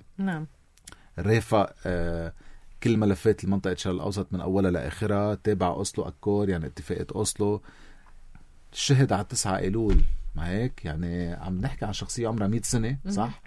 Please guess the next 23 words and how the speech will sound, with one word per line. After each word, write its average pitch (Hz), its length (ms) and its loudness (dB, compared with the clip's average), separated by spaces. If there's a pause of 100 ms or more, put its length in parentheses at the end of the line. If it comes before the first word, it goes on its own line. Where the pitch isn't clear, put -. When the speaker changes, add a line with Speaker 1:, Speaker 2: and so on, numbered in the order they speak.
Speaker 1:
مم. 190 200 -4 (160)
Speaker 2:
شهد 139 260 4
على 110 200 2
كل 123 140 0
هيدي 113 180 0
المحطات، 90 680 -4
حتى 147 280 -2
شهد 139 240 2
على 117 140 0
حرب 120 240 0
العراق 120 340 2 (480)
ال-، 95 200 4
ال-، 95 540 4
الثانية، 92 500 0 (340)
وكان 160 320 6
له 156 200 10
دور 131 300 12
وكتابات 104 760 2
ومحاضرات 110 880 -2 (360)
بموضوع 101 720 2
الربيع 85 520 -4
العربي، 85 600 -6
آه، - 60 -12